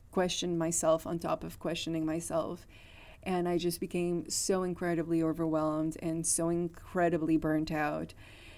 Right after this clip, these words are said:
And I could not find the motivation to study, to work out, to keep on doing these episodes, to the point that, um,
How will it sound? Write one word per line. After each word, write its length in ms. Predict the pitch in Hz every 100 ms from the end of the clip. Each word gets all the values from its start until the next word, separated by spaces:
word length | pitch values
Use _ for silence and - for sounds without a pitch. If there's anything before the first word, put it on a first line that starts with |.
| -
And 120 | 180 175
I 80 |
could 160 | 175 185
not 320 | 180 180 175
find 280 | - 165 165
the 80 | 170
motivation 680 | 165 160 170 165 160 156 160
to 160 | 156 156
study, 540 | - 190 175 156 147
to 560 | 143 - 160 156 156 160 - - - -
work 400 | - 165 175 175
out, 480 | 196 170 170 165 - - -
to 540 | 180 165 160 156 156 - - - - - - - -
keep 180 | - 208
on 160 | 190 190
doing 460 | 170 170 165 170
these 200 | 170 170
episodes, 680 | 170 170 170 156 - 170 - - - - -
to 140 | - 175
the 80 | 175
point 440 | 180 165 165 -
that, 500 | 180 165 156 156 - - -
um, 880 | 190 170 160 160 156 - - -